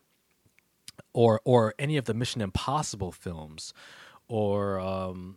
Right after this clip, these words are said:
or a lot of, or a lot of, uh, action heavy films where stunt, where practical stunt, stunt work in front of the camera is a huge component, I would love to see those men and women, those performers,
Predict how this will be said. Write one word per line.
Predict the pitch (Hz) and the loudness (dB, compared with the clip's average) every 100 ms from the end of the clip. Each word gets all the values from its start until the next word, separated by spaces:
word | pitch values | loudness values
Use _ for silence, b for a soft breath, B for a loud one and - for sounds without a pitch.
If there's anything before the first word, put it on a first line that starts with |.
| _ | _
or | 131 | 0
a | 117 | 4
lot | 123 139 | 4 4
of, | 123 - - | 0 -8 0
or | 117 | 2
a | 107 | 4
lot | 113 120 | 4 2
of, | 107 | 2
uh, | 104 95 - | 2 0 -2
action | 120 - - 110 | -6 -4 -8 -6
heavy | - 110 98 | -6 -6 -6
films | - 143 127 101 | -4 -2 -2 -4
where | 87 98 | -2 -2
stunt, | - - 117 - | -2 -2 -4 -4
where | 107 98 | -2 -2
practical | - - 123 - 107 | 0 0 0 -4 -4
stunt, | - - 123 127 | -4 -2 -2 -2
stunt | - - 139 | -2 -2 -2
work | 104 92 82 - | -4 -8 -8 -12
in | 107 | -14
front | 95 110 | -8 -8
of | 98 | -8
the | - | -12
camera | - 135 139 98 90 87 B B B - | -8 -6 -4 -4 -4 -8 B B B -8
is | 113 107 101 90 - - - - | -4 -2 -4 -6 -6 -6 -8 -8
a | 98 | -8
huge | - - 127 - | -6 0 0 -2
component, | 110 - - 160 127 90 90 B B B B B B - | -4 -2 0 0 0 -4 -8 B B B B B B -2
I | 131 | 2
would | 127 110 | 4 2
love | 135 175 | 0 0
to | 135 | -4
see | - - 160 117 95 92 b b _ 107 | -4 -4 -4 -4 -8 -12 b b _ -12
those | 98 123 131 107 | 2 4 4 2
men | 123 | -2
and | 120 104 | -2 -2
women, | 120 139 95 90 | -2 -4 -4 0
those | 117 - | 0 2
performers, | 107 104 - 127 131 107 95 | -2 -2 -4 -2 -2 -4 -6